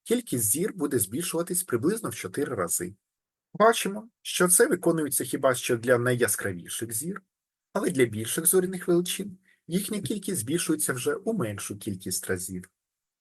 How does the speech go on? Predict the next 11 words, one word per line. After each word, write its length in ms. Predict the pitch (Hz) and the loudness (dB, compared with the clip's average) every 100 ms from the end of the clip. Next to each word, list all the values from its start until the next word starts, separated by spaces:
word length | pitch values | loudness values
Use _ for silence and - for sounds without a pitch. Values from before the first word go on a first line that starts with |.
| _ - | _ 0
Це 160 | - | 2
пов'язано, 540 | 285 214 147 202 196 180 | 6 6 6 4 2 0
зокрема, 400 | 127 143 143 135 | 0 -2 -2 0
з 140 | - | 0
тим, 320 | - 101 147 - | 0 -4 -4 -8
що 280 | - - | -4 0
зорі 280 | 117 143 196 | 2 4 2
розташовані 640 | 190 135 - 101 170 180 131 | 2 2 2 0 0 0 -4
у 120 | 104 | -4
просторі 460 | 123 151 - 110 | 2 4 4 0
нерівномірно. 800 | 113 127 127 113 98 87 - 170 | -2 -2 -2 -2 -2 -6 -10 -20